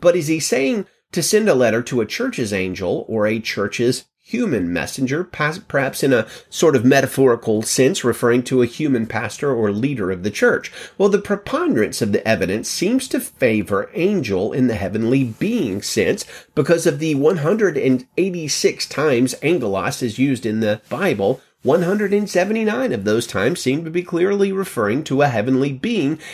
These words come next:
and only seven of those times does it appear to refer to a human messenger.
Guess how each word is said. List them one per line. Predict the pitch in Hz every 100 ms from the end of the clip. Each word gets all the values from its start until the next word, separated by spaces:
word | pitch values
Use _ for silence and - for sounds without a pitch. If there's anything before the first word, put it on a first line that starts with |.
| -
and | 139 139
only | 151 180 214 208
seven | - - 240 262 147
of | 78 95
those | 98 90
times | - 80 78 -
does | 139 139
it | 180
appear | 202 117 107
to |
refer | 135 139 - 92 98
to | - 156
a | 196
human | - 269 277 175 87
messenger. | 69 - - 92 -